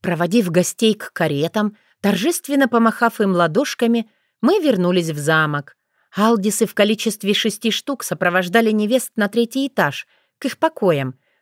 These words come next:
пока одна наглая и бессовестная морда ошивалась в холле рядом со мной. "И под каким же номером я был?" произнёс он с самодовольной улыбкой.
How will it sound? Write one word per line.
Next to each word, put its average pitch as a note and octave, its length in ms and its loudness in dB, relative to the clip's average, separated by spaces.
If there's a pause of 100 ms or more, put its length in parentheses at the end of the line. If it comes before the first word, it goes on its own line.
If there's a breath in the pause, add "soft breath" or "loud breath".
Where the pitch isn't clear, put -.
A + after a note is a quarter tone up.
пока F3 300 0
одна E3+ 240 0
наглая D#3 600 0
и F#3+ 80 0
бессовестная F#3 760 -2
морда F#3+ 460 0 (340)
ошивалась A#3 600 2
в - 80 -16
холле C#4 320 2
рядом G3+ 320 4
со D#4+ 160 0
мной. G3 420 0 (580)
"И C3+ 180 -2
под C#3+ 220 -4
каким D#3 360 0
же D3 140 0
номером C#3 440 0
я D#3 180 2
был?" D3+ 340 0 (480)
произнёс F#3+ 500 2
он G3 160 2
с - 60 -4
самодовольной F#3+ 760 2
улыбкой. F3+ 600 -2